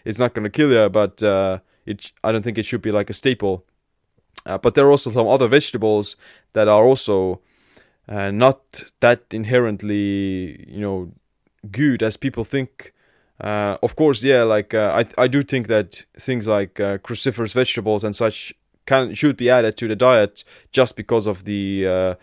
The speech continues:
polyphenols as well as, uh, the, uh,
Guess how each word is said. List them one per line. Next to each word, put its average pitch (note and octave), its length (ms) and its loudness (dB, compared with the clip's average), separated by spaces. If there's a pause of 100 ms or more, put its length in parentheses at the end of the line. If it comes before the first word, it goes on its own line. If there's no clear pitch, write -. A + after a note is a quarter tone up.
(300)
polyphenols A2+ 800 0
as G#2 140 -2
well G#2+ 240 0
as, G2 160 -2
uh, F#2+ 280 0
the, G2 420 -4
uh, F#2 40 0